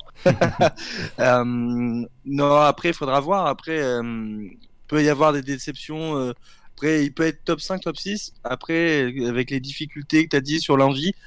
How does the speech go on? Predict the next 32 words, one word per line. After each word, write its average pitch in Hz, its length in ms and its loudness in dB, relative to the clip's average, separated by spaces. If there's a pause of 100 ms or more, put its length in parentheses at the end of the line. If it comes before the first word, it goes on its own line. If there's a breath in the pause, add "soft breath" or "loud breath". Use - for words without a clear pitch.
(120)
ça - 120 0
me 156 100 4
rappelle 202 260 2
un 190 80 -2
petit 180 180 -10
peu, 185 560 -2
euh, 143 380 -6 (100)
les 139 140 -4
reproches 160 400 0
qui 170 80 0
étaient 151 160 -8
faits 160 140 0
à 151 40 -2
Franck 170 220 -6
Ntilikina 175 460 0
avant 165 120 2
qu'il 147 160 -6
arrive 147 220 2
en 156 80 -2
N 160 100 -6
B 151 320 -8
A. 156 60 -16
Je 123 80 -16
me 127 80 -8
rappelle 147 400 -4
qu'on 127 180 -10
disait 123 240 -12
qu'il 113 240 -14
est 117 60 -18 (200)
fort 131 180 4
défenseur, 143 460 2
alors 117 220 2